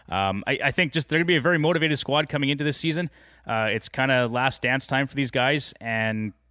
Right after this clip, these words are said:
you've got Crosby, Malkin, Gensel, Karlsson, uh, Letang possibly, Rust on that top power play. So lots of weapons. Uh, I like Sidney Crosby over Zibanejad, although I will say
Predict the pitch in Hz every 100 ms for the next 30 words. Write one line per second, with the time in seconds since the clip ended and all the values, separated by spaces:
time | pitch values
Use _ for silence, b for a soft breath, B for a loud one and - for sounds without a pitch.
0 | _ _ _ 120 123 143 - 143 127 147
1 | 127 131 123 113 120 120 113 - 117 113
2 | 120 113 b b b - 101 92 90 95
3 | - 123 123 123 117 117 113 110 104 113
4 | - 110 107 104 110 107 110 110 120 110
5 | 104 98 b b b b - 107 165 -
6 | 175 143 135 135 131 - - 120 113 113
7 | 120 127 120 - 113 107 110 101 113 107
8 | 104 98 101 104 101 104 117 131 127 127
9 | 165 170 156 135 127